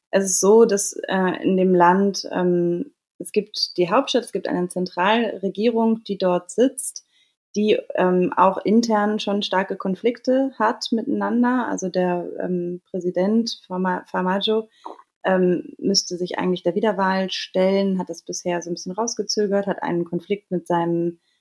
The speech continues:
Premierminister, der wohl auch irgendwie, ähm, so wie vorgezeichnet ist, dass der immer mal wieder auftaucht.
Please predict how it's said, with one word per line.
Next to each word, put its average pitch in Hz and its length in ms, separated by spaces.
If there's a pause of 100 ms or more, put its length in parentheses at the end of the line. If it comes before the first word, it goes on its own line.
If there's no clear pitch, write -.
(100)
Premierminister, 226 1000 (140)
der 185 200
wohl 185 120
auch - 300
irgendwie, 180 600
ähm, 170 520 (380)
so 185 140
wie 180 100
vorgezeichnet 190 720
ist, 185 180
dass 185 120
der 175 120
immer 180 160
mal 175 140
wieder 196 300
auftaucht. 196 680